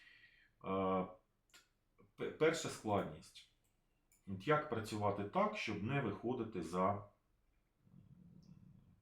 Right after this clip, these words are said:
оці от припуски, за блід? Е, з самого початку нам треба з вами, е,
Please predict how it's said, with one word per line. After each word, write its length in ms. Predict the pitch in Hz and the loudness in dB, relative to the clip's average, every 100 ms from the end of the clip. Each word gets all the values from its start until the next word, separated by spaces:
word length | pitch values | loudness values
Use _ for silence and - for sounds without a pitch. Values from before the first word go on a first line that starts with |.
| _ _ _ _ _ _ _ _ _ _ _ - - - _ _ _ _ _ - | _ _ _ _ _ _ _ _ _ _ _ -20 -20 -20 _ _ _ _ _ -12
оці 280 | 90 107 | -6 0
от 180 | 98 - | 2 0
припуски, 540 | - - - - - - _ - | -4 -8 -10 -18 -20 -20 _ -10
за 160 | 92 | -6
блід? 380 | 87 82 78 - _ _ _ _ _ _ _ _ _ _ _ _ _ _ _ _ _ _ _ - _ _ _ _ _ _ _ - | -4 -4 -6 -10 _ _ _ _ _ _ _ _ _ _ _ _ _ _ _ _ _ _ _ -20 _ _ _ _ _ _ _ -14
Е, 240 | 85 95 | -6 -6
з 60 | 98 | 0
самого 440 | - 208 160 123 | 2 2 0 -4
початку 580 | - 98 170 180 - 101 | -8 -4 0 0 0 -4
нам 200 | 110 120 | -2 -2
треба 580 | - 101 92 90 87 - - | -4 -4 0 2 0 -4 -14
з 200 | 90 - | -18 -4
вами, 360 | 113 139 123 - - _ _ _ _ _ _ _ _ _ _ _ | 0 2 0 -4 -10 _ _ _ _ _ _ _ _ _ _ _
е, 60 | _ | _